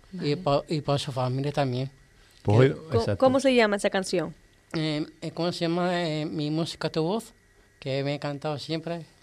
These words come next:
Speaker 3: Pues hoy vamos a cerrar con Mi música, su voz y la va a cantar un homenaje, como dices tú, a Alex Casademón y a todos los componentes del, de Operación Trufo número uno.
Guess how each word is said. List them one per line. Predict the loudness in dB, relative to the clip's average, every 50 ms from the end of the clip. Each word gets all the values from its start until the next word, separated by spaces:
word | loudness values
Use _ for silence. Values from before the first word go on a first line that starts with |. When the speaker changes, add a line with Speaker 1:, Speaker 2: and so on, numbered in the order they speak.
| _ _ _ _ _ _
Speaker 3:
Pues | 2 4 6
hoy | 8
vamos | 8 10 10 8
a | 6
cerrar | 6 6 6 6 4
con | 4 2 0
Mi | 0 0
música, | 0 -2 -2 -2 0 2 2
su | 2 2 0 0
voz | 2 4 4 4 4
y | 4 2 2
la | 2 4
va | 4 4 4 2
a | 2
cantar | 2 0 0 2 2 2 2
un | 2 0 0
homenaje, | 0 0 0 2 2 2 2 0
como | 0 0 0
dices | 0 0 0 0
tú, | 0 0 0
a | 2 2 4
Alex | 4 4 2 2
Casademón | 0 -2 -4 -2 0 0 0 0 0 0 0 0
y | 0
a | 0 0
todos | 0 0 2 2
los | 2 0 0
componentes | -2 -6 -6 -2 -2 -2 -2 -2 -2 -2 -2
del, | 0 0 -2 -4 -6 -12 -20 -20 -20 -6 -2
de | -2 0
Operación | 2 2 0 0 -2 -4
Trufo | -2 -4 -4 -4 -4 -4
número | -4 -2 -2 0
uno. | -2 -2 -2 -4 -6